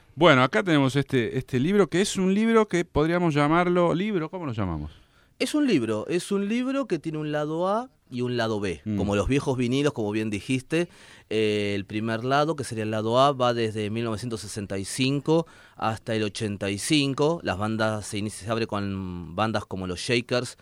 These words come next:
Speaker 2: y los Gatos y finaliza con Sumo. Y el lado B, que sería de a partir del ochenta y cinco hasta, del ochenta y seis hasta nuestros días, por decirlo de alguna manera,
Speaker 1: Sí.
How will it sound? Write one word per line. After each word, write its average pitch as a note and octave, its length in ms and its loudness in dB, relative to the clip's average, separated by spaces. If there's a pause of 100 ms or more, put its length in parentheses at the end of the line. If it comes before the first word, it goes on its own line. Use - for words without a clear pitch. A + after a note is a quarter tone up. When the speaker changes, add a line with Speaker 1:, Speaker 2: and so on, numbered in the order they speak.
(240)
Speaker 2:
y G#2 100 -6
los G2+ 180 -2
Gatos C3 520 2 (200)
y F#3+ 140 -4
finaliza F3+ 680 0
con D3 340 0
Sumo. F#2+ 560 -2 (180)
Y G2 120 -4
el G2+ 100 -2
lado B2 240 2
B, F#3+ 240 4 (220)
que G2+ 100 -4
sería G2+ 400 -4
de F#2+ 120 -4
a F2+ 60 -4
partir G2 220 -6
del G#2+ 100 -4
ochenta G2 360 -8
y F#2 80 -8
cinco A2+ 300 -6
hasta, F2+ 460 -8
del G2 120 -10
ochenta F#2+ 240 -12
y - 20 -12
seis A2+ 160 -8
hasta G2+ 180 -8
nuestros G#2+ 320 -6
días, C3+ 260 2
por G2 120 -8
decirlo G2 200 -8
de - 20 -6
alguna G#2+ 180 -8
manera, D#3+ 420 -4
Speaker 1:
Sí. F#2 240 -4